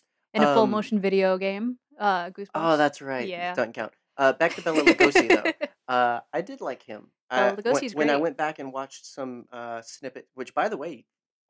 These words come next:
Speaker 2: all of his movies are apparently on YouTube.
Speaker 1: Oh, yeah.
Speaker 2: Uh, I discovered that. I didn't have
Speaker 1: He's a
Speaker 2: time to watch all
Speaker 1: fantastic
Speaker 2: of
Speaker 1: actor.
Speaker 2: those, but, um, in watching clips, I really, I really liked, again, he, it was that very theatrical, uh, kind
Speaker 1: Yeah.
Speaker 2: of portrayal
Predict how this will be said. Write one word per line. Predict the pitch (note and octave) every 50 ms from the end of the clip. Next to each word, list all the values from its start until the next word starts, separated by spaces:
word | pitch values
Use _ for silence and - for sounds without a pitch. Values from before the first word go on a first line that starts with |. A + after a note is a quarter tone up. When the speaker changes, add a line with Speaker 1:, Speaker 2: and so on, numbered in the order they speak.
| _ _ _ _ _ -
Speaker 2:
all | A2 B2 D3
of | E3+ C#3+
his | C#3 A2+ A2
movies | A#2+ C3+ C#3 C3 A2+
are | A2+
apparently | A2 G#2+ A#2+ A2+ A2 - A2 G#2+
on | G#2 G#2
YouTube. | G#2+ A2+ - - G#2 G#2+ _ _ _
Speaker 1:
Oh, | G#3+
yeah. | B3 D4+ C#4 B3 - _ _ _ _ _ -
Speaker 2:
Uh, | A2+ A2 A2 G#2+ G2+ G2 -
I | A2+ A2+
discovered | A2 A2+ - - B2 A2 A2 G#2
that. | A#2 A2+ A2 -
I | A#2 A#2
didn't | B2 A2
have | A#2 B2 A2
Speaker 1:
He's | A2 G#2
a | A#2+
Speaker 2:
time | A#2+ A#2
to | G#3+ G#3
watch | G3+ - G#3+ G#3 F#3+
all | F3+
Speaker 1:
fantastic | F3
Speaker 2:
of | F3+ F#3+ F3
Speaker 1:
actor. | F3 E3+
Speaker 2:
those, | E3+ E3 - _ _ _ _ _ _ _ _ _ _ _ -
but, | B2 B2 A#2 A2+ - _ A#2+
um, | A#2 A#2 A2+ A2+ A2 A2+ A2 G#2+ G#2+ _ _ _ _ _ _ _ _
in | C3 B2+ B2
watching | C3+ D#3 D#3+ - C3 A2+
clips, | - - _ - F#3+ G#3+ - _ - -
I | A#2+ C#3+
really, | F3 A3+ D#4+ D4 - _
I | - C#3
really | D3+ D#3 E3 E3+ F3 D#3+
liked, | C#3 B2+ B2 B2 B2+ B2+ B2 _ _ _ _ _ _ _ _ _ _
again, | C3 C3+ D#3 D3+ B2 A2+ A#2 - _
he, | _ _ _ C3+ C3+ - _ _ _ _ _ _ _ _ _ C3+
it | C3 A#2 -
was | C3 B2 A#2 A2+ _
that | - B2 A2 G#2+ _
very | B2 B2+ B2 A#2+
theatrical, | - _ - B2 A#2+ A#2+ A#2 A#2+ A#2+ _ - B2+ _ _ _ A2+ A2 G#2+ G#2 _ _ _ _ _ _ _ _
uh, | - A2+ A2 A2 A2 G#2+
kind | - _ - B2+ A#2+ A2+
Speaker 1:
Yeah. | A2+
Speaker 2:
of | - _
portrayal | _ A#2 - - - - A3 A3+ G#3 E3 C3+ B2 B2+ B2 -